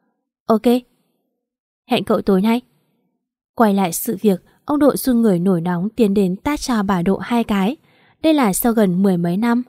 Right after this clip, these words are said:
ông mới đánh bà. Thu Hà khóc lóc van xin ông tha cho mẹ ả. Ả khóc đến quên cả áo khi nãy được Đan Huy bảo vội, hiện giờ có dấu hiệu muốn bùng nút.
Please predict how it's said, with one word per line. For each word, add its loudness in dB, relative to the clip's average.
ông 2
mới 2
đánh -2
bà. 0
Thu 4
Hà 0
khóc 0
lóc -2
van 0
xin 0
ông 0
tha -2
cho -2
mẹ 0
ả. 0
Ả -2
khóc -4
đến 2
quên 2
cả -2
áo -2
khi 0
nãy 0
được 0
Đan 0
Huy 2
bảo -2
vội, 2
hiện 0
giờ 2
có 0
dấu -2
hiệu -2
muốn -4
bùng 2
nút. 2